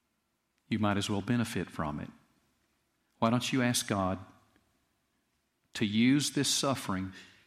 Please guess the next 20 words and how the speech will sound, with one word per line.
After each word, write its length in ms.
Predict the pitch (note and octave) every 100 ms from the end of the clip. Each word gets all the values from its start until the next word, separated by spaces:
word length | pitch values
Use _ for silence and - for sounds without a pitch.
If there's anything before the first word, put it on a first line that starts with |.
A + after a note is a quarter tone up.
| _
regardless 640 | A#2+ A2 A#2 E3 F#3+ F#3+ F3+
of 140 | D#3+
its 100 | -
source, 800 | - C3+ G2+ D#2+ - - - - - _ _ _ _ _ _ _ _ _ _ _ _ -
to 80 | A#2
transform 600 | - A#2 A2+ - A2+ G#2
your 100 | F#2+
character, 600 | - G2+ F2 E2+ - - - _ _ _ _ - - - _ _ _ _ _ _ _
to 80 | -
make 320 | A2+ B2 B2
you 80 | B2
more 200 | A2+ A2+
like 240 | G#2+ G#2+
Jesus, 640 | G#2+ G#2+ G2+ F2+ - - - - _ _ _ _ _ _ _ _ _ _ _ _ -
to 100 | A2
grow 340 | A2 A#2 A#2+
in 100 | A2
heart 500 | G#2 - A#2 G2+ -
and 100 | G#2+
spirit, 540 | - - - G2+ F2+